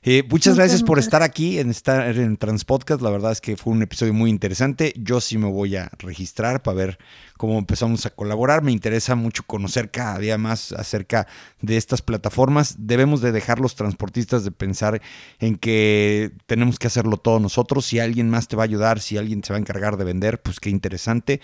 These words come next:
Speaker 1: Siempre y cuando sea negocio, ¿no? Es lo que tenemos que
Speaker 2: Claro.
Speaker 1: revisar cada quien.
Speaker 2: Y, y creo que, perdón, ya nada más para cerrar, eso es lo que te da,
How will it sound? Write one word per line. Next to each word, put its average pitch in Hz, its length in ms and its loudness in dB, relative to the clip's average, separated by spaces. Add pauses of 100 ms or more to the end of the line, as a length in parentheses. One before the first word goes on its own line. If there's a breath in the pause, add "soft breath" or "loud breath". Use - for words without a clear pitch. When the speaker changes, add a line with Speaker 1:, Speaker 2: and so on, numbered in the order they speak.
(180 loud breath)
Speaker 1:
Siempre 180 260 6
y - 20 4
cuando 156 220 4
sea 143 140 4
negocio, 156 420 0
¿no? 107 200 0
Es 104 140 -2
lo 110 100 2
que - 80 -18
tenemos 107 360 -2
que - 100 -4
Speaker 2:
Claro. 320 160 6
Speaker 1:
revisar 320 260 2
cada 98 200 -2
quien. 82 260 -4 (720)
Speaker 2:
Y, 339 200 2
y 311 100 2
creo 359 180 2
que, 359 120 0
perdón, 294 480 4
ya 302 100 4
nada 302 120 4
más 294 160 0
para 277 200 0
cerrar, 269 360 2
eso 302 200 0
es 339 60 -4
lo 311 120 2
que 247 120 -4
te 240 220 -4
da, 247 460 0